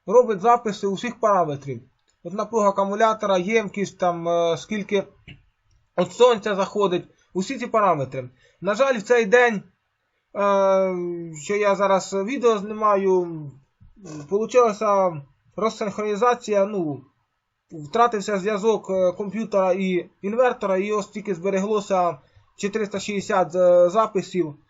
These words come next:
а треба, щоб було, ну, не, не менше тисячі, щоб вся доба влізла. Тому, е, мені прийшлося взяти, е, вибор за, за двадцять третє лютого, за двадцять третє число прошлого місяця.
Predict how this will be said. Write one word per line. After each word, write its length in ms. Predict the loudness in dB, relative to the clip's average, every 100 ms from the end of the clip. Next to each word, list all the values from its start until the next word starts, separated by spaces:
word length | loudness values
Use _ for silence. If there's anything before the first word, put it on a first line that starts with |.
| -6
а 140 | -4
треба, 320 | 0 0 0
щоб 160 | -2 -4
було, 300 | -2 0 0
ну, 140 | 0
не, 160 | -4 -4
не 140 | -2
менше 360 | -2 -2 -4 -6
тисячі, 600 | -4 -4 -4 -8 -10 -12 _
щоб 200 | -6 -6
вся 200 | -2 0
доба 280 | 0 2 2
влізла. 440 | 2 -4 -6 -8 -6
Тому, 380 | -4 -2 -2 -6 _ _ _ -2
е, 200 | 0 0
мені 180 | -4
прийшлося 520 | -6 -6 2 2 2 -2
взяти, 480 | -2 0 0 0
е, 600 | 0 2 4 4 6 4 2 _ _ _ _ -6
вибор 400 | -2 0 2 2
за, 440 | 2 2 2 -2 _ _ _ _ _ _ _ _ _ _ _ _ _ _ _ _
за 220 | -2 0
двадцять 440 | 2 2 0 -2 -8 _ _ _ _
третє 440 | -2 2 4 2 0
лютого, 560 | 0 0 2 2 2 -2 _ _ _ _ _
за 300 | -4 0 0
двадцять 300 | 0 -4 -4
третє 240 | -4 -4
число 300 | -8 -6 -4
прошлого 460 | -2 -2 -4 -4 -2
місяця. 580 | -2 -2 -4 -6 -8